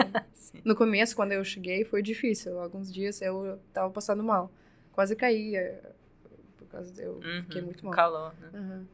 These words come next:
Speaker 2: Mas em Moscou também acontece. A-, agora, acho que faz, tipo, trinta em Moscou. Pessoas acham que tem só inverno? Não. <laughs>
Speaker 1: É.
Speaker 2: Agora tá fazendo trinta.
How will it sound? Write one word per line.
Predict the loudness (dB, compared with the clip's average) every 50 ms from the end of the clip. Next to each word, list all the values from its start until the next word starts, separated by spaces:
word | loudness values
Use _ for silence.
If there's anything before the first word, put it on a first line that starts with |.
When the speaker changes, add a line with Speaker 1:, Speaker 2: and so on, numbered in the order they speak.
| _ _ _ _ -20 -20 -20 -20 -20 -20 -20 -20 -20 _ _ _ _ -2
Speaker 2:
Mas | 6 8 8 8 8
em | 6 2
Moscou | 2 2 4 4 4
também | 6 6 4 4 4 2
acontece. | 2 -2 -8 -6 -4 4 6 6 8 8
A-, | 8 10 10 10
agora, | 10 10 8 8 10 10 10 8 6 6 4 0 -4 -6 -8
acho | -10 -12 -12
que | -10 -10 -12
faz, | -4 2 4 4 4 4 0
tipo, | -6 -6 -8 -8
trinta | 0 2 2 4 2 2 0 -4
em | -6
Moscou. | -6 -8 -10 -10 -10 -10 -8 -8 -8 -10 -12 -20 _ -14
Pessoas | -12 -2 -2 0 0
acham | 0 0 -2 -6 -10
que | -10 -10 -10 -8 -8 -8 -8 -10 -10 -14 -8
tem | -8 -6 -6 -6
só | -8 -8 -6 -6 -4 -6
inverno? | -6 -2 2 2 2 2 0 -2
Não. | -2 -4 -4 -2
<laughs> | 2 4
Speaker 1:
É. | 6 8 12 12 12 12 12
Speaker 2:
Agora | 12 12 12 12 12
tá | 12 12
fazendo | 12 12 10 10 10 8 6
trinta. | 6 8 6 6 6 6 4 4 2 2